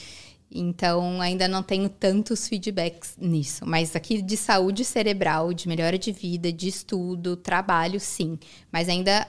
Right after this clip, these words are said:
é, ainda não cheguei ao ponto que essa mulher falou: olha, eu ganhei mais dinheiro mesmo, líquido,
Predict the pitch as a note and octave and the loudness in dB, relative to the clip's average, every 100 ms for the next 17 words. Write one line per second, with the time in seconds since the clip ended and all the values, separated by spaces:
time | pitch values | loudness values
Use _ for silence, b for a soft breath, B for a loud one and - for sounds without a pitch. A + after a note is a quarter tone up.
0 | - F3+ F3+ F3 F3 E3+ - F3 F3+ F#3 | -2 0 2 2 0 -2 0 0 0 0
1 | G3 - G3 F#3+ F#3+ F3+ F#3 A#3+ - A#3 | 0 0 4 2 2 -2 -2 -6 -4 0
2 | G#3+ G#3+ G#3 G3 G3+ G3 F#3 F#3+ A3+ G3+ | 0 0 0 2 2 2 2 2 0 4
3 | G3 - F#3 F#3 F3+ - _ G3+ G3+ G3 | 2 4 2 2 -2 -10 _ 2 4 4
4 | A3+ A3 G#3 G#3+ G3+ F#3 G3 G3 F3 F3 | 4 4 2 2 0 2 2 0 0 -2
5 | F3+ G3 A3 G3+ F3+ - A3 G#3 | 0 2 4 2 0 -2 0 2